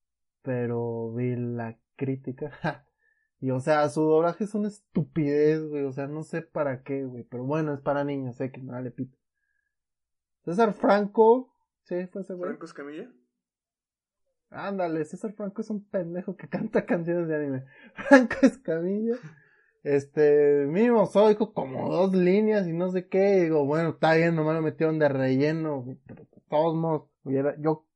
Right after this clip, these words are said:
Speaker 1: siento que hubiera hecho la misma estupidez.
Speaker 2: Mm, eh, eh, aquí es lo que, a lo que iba.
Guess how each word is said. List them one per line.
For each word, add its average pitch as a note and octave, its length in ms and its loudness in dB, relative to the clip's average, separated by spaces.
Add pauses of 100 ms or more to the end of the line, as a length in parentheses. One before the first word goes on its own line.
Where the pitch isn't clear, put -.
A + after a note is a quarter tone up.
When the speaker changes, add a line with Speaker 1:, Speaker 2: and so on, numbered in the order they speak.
Speaker 1:
siento D#3+ 400 -4
que D3+ 80 -6
hubiera C#3+ 160 0
hecho C3+ 160 -8
la C3 100 -6
misma B2+ 240 -14
estupidez. D3 480 -10 (280)
Speaker 2:
Mm, D#3 200 -14 (160)
eh, D#3+ 180 -4
eh, F#3 200 -2
aquí F#3 100 -16
es A3 80 -10
lo A3 160 -6
que, D3+ 420 -8
a C#3 100 -14
lo C#3+ 120 -10
que E3 120 -10
iba. C3 260 -10